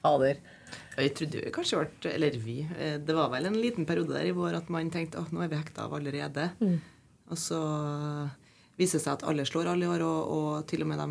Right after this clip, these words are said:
Speaker 2: lagene som, som havner nederst kan ta poeng, eller tok poeng fra alle de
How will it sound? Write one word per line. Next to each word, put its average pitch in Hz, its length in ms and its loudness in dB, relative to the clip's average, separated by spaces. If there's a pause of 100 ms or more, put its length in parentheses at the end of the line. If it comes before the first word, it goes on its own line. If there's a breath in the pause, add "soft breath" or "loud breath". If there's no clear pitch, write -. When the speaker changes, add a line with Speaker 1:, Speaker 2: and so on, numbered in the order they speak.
Speaker 2:
lagene 135 300 -2
som, 143 240 -2 (100)
som - 160 -2
havner 139 240 -4
nederst - 480 -6
kan 160 160 0
ta 143 320 -2
poeng, 143 380 0
eller 139 160 2 (340 soft breath)
tok 220 220 4
poeng 233 180 4
fra 202 220 2
alle 190 160 0
de 185 140 2